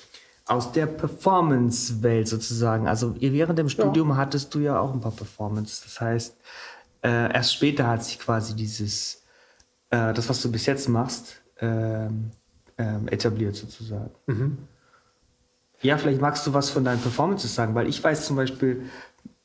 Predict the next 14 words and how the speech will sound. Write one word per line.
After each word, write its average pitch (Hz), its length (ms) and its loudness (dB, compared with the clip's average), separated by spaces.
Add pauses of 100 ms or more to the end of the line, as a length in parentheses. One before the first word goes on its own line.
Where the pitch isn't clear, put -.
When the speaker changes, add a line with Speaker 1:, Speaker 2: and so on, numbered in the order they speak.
(460)
Speaker 1:
ich - 140 -12
kenne 135 240 2
einige 160 280 2
deiner 131 240 2
Performances, 135 680 -2
aber 120 180 0
das, 123 200 -2
was 135 160 -4
mir 135 80 0
bisher 139 800 -4
in 147 100 -2
Erinnerung 175 460 0
geblieben 147 460 -2
ist, - 500 -4